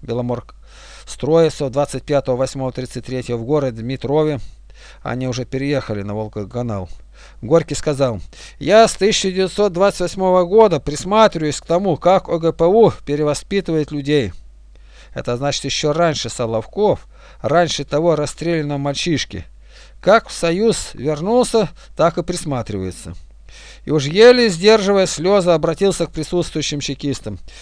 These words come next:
«Черти драповые, вы сами не знаете, что сделали», отмечают авторы.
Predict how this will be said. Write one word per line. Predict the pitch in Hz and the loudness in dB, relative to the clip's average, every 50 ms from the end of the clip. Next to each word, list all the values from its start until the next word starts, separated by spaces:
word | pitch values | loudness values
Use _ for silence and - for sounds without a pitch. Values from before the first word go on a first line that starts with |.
| - - | -20 -14
«Черти | - - - - 226 247 262 254 240 - 240 226 | -8 -4 4 8 10 12 12 12 10 6 -2 2
драповые, | 208 208 214 226 220 214 - 185 180 175 175 180 175 151 131 123 | 4 8 10 10 10 8 8 6 6 6 4 4 6 4 4 4
вы | 147 196 | 2 0
сами | 185 - - 233 247 247 240 233 | 0 2 4 4 4 4 4 2
не | 226 226 214 | 2 0 0
знаете, | 170 175 208 220 214 208 190 - 170 | 0 0 2 4 4 4 2 2 0
что | 156 - - - 220 220 214 196 | -2 -2 -2 2 4 4 4 4
сделали», | 160 151 175 190 190 180 165 143 123 113 101 87 - - - - - - - - - - - - - - | 2 2 6 6 8 8 8 6 2 0 -6 -8 -14 -20 -20 -20 -20 -20 -20 -20 -20 -20 -20 -20 -16 -8
отмечают | - 127 127 - - 135 131 - 151 139 135 131 - - | -6 -6 -4 -4 -6 -6 -4 0 2 2 2 2 0 0
авторы. | 131 127 120 - - 113 101 95 | -2 -2 -2 -2 -4 -8 -8 -8